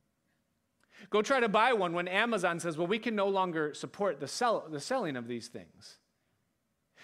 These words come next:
Try to download the app when Vari-, or when, uh, uh, um, Android and Apple say in their app platforms that we can no longer support the distribution of these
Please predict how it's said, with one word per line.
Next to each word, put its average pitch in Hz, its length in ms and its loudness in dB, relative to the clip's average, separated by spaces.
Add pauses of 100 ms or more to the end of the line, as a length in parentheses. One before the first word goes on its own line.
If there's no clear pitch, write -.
(140)
Try 247 160 2
to 269 100 2
download 233 460 4
the 214 160 2
app 233 340 2
when 180 280 0 (140)
Vari-, 196 520 2
or 180 200 2
when, 170 320 0
uh, 151 580 0
uh, 165 40 -4
um, 123 380 -4 (320)
Android 185 540 2
and 170 180 0
Apple 196 340 2
say 185 300 2 (120)
in 190 100 0
their 185 160 2
app 208 240 2
platforms 175 460 -2
that 170 80 -4
we 208 100 0
can 226 140 -4
no 214 100 2
longer 190 300 0
support - 600 0
the 160 60 -4
distribution 185 600 -4
of 160 100 -4
these 160 200 -4